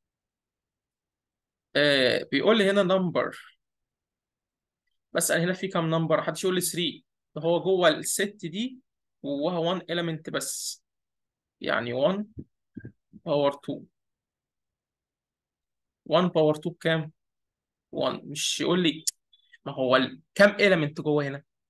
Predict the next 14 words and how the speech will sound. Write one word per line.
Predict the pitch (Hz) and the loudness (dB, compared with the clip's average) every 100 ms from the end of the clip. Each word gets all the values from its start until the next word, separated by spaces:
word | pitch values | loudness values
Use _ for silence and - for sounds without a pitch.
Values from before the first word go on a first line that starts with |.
| _ | _
واحدة | - 233 220 | -6 -4 -2
بس، | 220 233 - - - | -2 -4 -8 -8 0
هو | 214 226 | 4 4
one | 226 | 4
element. | 214 175 - - - _ _ - _ _ _ _ - | 2 0 -4 -16 -18 _ _ -20 _ _ _ _ -2
لو | 143 147 | 2 2
فتحت | 147 170 202 180 | 0 -4 -2 -4
ست | 185 185 165 | -4 -6 -6
كده | 175 175 | -4 -4
وكتبت | 175 170 165 151 | -2 -4 -4 -6
three | - 151 165 | -6 -4 -2
و | 170 | -2
five | - 147 139 - | 0 2 2 -4
مثلًا، | - - | -12 -14